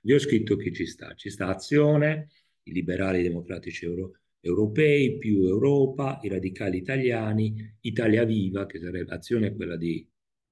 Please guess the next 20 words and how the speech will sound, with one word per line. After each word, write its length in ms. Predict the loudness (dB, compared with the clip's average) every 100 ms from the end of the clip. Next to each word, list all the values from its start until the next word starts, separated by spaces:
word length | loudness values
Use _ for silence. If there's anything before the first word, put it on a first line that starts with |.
| _ _ _
eh, 640 | -16 -14 -14 -14 -16 -18 -20 _ _ _ _ _ _ _ _ _ _ _ _ _ -14
Calenda, 800 | -6 -2 0 0 -2 -4 -6 -14 _
Italia 400 | -10 -4 0 2
Viva 220 | 4 4 2
è 80 |
quella 240 | 0 -6 0
di 120 | 2
Renzi, 560 | 2 2 -2 -4 -8 -8
per 180 | -14
parlare 480 | -12 -10 -8 -8 -10
per 200 | -14 -10
leader 380 | -6 -4 -6 -10 _ _ _ _
politici, 560 | 4 4 2 -2 -2
e 60 | 2
l'Italia 580 | 2 2 2 2 2 0
C'è, 340 | -2 0 -2
che 100 | -2
è 40 | -4
un 120 | -4
partitino. 880 | -6 -10 -14 -12 -8 -6 -6 -12